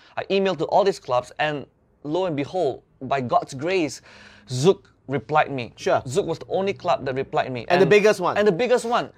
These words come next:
Speaker 2: <laughs>
Speaker 1: No other club replied me. I emailed about twenty, twenty emails. One replied me, and that started everything else.
Speaker 2: Th-,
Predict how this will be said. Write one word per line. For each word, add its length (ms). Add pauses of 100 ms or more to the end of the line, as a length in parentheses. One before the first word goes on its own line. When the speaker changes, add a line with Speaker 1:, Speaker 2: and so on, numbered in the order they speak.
(180)
Speaker 2:
<laughs> 560
Speaker 1:
No 480
other 200
club 300
replied 360
me. 220 (360)
I 120
emailed 260
about 220
twenty, 480
twenty 260
emails. 360 (540)
One 180
replied 320
me, 80
and 200
that 180
started 440
everything 360
else. 340 (260)
Speaker 2:
Th-, 120